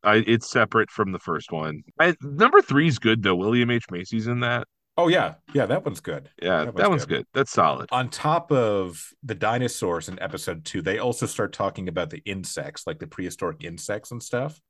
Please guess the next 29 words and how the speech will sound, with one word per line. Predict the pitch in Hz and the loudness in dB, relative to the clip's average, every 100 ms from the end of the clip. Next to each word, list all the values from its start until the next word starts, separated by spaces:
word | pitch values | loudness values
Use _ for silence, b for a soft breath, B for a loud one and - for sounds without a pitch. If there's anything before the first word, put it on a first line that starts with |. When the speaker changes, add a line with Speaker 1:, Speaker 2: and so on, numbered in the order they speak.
| - | -6
Speaker 1:
Ooh, | 87 92 101 101 90 85 - | -2 2 2 2 2 0 0
yeah, | 87 92 92 | 2 6 6
the | 87 | 4
big | 85 143 | 2 2
ones, | 107 80 76 | 4 0 -2
right? | 85 78 90 127 | -2 0 0 -2
Speaker 2:
Yeah, | 120 110 | -2 -2
the | 95 | -2
big | 90 117 117 98 | -4 -2 -4 -6
ones. | 78 69 69 76 - | -10 -10 -12 -8 2
Speaker 1:
Oxygen | 101 101 - 113 98 104 101 | 4 4 0 -4 0 0 0
rich | 151 143 156 151 160 - - - | 4 6 6 4 2 -10 -18 -14
makes | 143 139 165 180 - | -10 -6 -4 -4 -8
bugs | 131 156 151 165 151 156 123 - | 0 4 4 4 2 0 -8 0
bigger. | 139 139 127 131 117 117 123 113 | 4 4 4 2 0 -2 -8 -10
Speaker 2:
From | - 143 139 | 0 2 4
their, | 147 123 - | 4 4 2
uh, | 127 101 | -2 -2
freshwater, | - 151 165 - 113 98 90 85 85 _ - | -2 0 0 -2 0 2 2 -2 -6 _ -8
you | 117 117 | -2 0
bring | 107 107 117 139 | -2 -6 -2 0
back | 131 120 - | 2 0 -2
the | - | -10
T-Rex. | - 117 80 73 - - - | -4 -4 -2 -6 -6 -12 -12
So | - 110 | -6 -6
T-Rex | - 175 165 143 - | -4 -2 2 2 0
is | 117 - | -6 -4
back, | 85 87 113 - | -2 0 -2 0
but | 156 107 90 - | 2 2 -4 -12